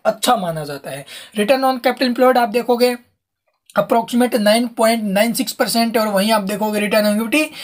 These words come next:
फ़ाइव परसेंट। Return on equity आपको थोड़ा लो देखने को मिल रहा है, but return on capital employed आपको बहुत अच्छी तरीके से आप देखोगे, एवरेज माना जाता है भाई, return on equity।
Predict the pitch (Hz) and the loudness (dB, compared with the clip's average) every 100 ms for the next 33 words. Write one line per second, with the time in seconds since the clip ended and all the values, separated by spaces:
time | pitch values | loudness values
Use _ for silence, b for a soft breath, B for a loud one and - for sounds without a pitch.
0 | B - 196 190 190 170 170 170 220 277 | B 0 0 0 -2 -4 -4 -2 0 0
1 | 269 262 277 285 233 247 233 247 233 180 | 0 -4 0 0 0 -2 2 2 2 0
2 | 220 269 240 247 220 220 214 196 208 208 | 0 2 0 0 -2 -2 0 0 0 -2
3 | 208 226 220 214 208 214 208 214 214 196 | 0 0 0 0 -2 -2 -4 0 2 0
4 | - 240 - 175 175 185 160 233 190 180 | 2 0 2 0 0 -6 -4 -4 -2 -2
5 | 175 208 190 220 233 B B B 185 170 | -2 -2 0 -2 -4 B B B -2 -2
6 | 180 196 262 294 202 214 196 170 156 143 | 0 2 2 2 2 2 -2 -2 -2 -4
7 | 143 156 151 143 B B B 180 196 226 | -6 -4 -4 -6 B B B 2 4 2
8 | 220 214 196 202 226 220 | 0 -2 -4 -2 -2 -4